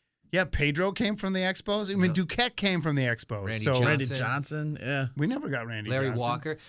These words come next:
Speaker 2: I saw. I went
Speaker 3: No,
Speaker 2: to
Speaker 3: from, we're just
Speaker 2: Montreal.
Speaker 3: talking
Speaker 2: No, no,
Speaker 3: Expos.
Speaker 2: we're talking in general.
Speaker 1: Oh, they were
Speaker 2: I
Speaker 1: great.
Speaker 2: was
Speaker 1: The
Speaker 2: in
Speaker 1: ninety-four team would've won, might have won the World Series,
Speaker 2: Yeah,
Speaker 1: remember?
Speaker 2: I was, I was in Montreal probably in ni-, ninety or ninety-one,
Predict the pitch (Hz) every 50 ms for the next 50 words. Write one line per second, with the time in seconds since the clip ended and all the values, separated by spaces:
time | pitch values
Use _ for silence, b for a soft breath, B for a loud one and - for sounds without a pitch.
0 | B B B 170 202 - - - 180 240 - 135 156 185 196 196 - 175 156 151
1 | 151 147 196 175 151 135 135 131 135 156 175 175 160 143 135 131 135 135 147 139
2 | 135 120 113 98 92 87 87 117 120 113 98 80 76 - 143 131 120 104 101 107
3 | 131 139 131 - - 120 143 160 180 160 156 160 170 175 196 196 - 190 196 185
4 | - 196 190 196 190 185 185 190 196 196 185 175 180 185 190 190 190 190 185 185
5 | 190 180 - - - 170 - - 123 131 139 131 117 95 98 113 135 175 180 147
6 | 143 - 127 147 170 180 160 175 156 143 143 143 135 - 139 127 123 117 - 123
7 | 120 117 117 117 107 101 98 98 98 101 104 107 110 110 107 104 113 110 113 107
8 | 107 110 107 110 110 107 110 110 117 120 131 147 151 170 185 185 156 120 107 104
9 | 110 113 120 120 117 113 104 101 101 104 107 113 117 127 139 151 151 143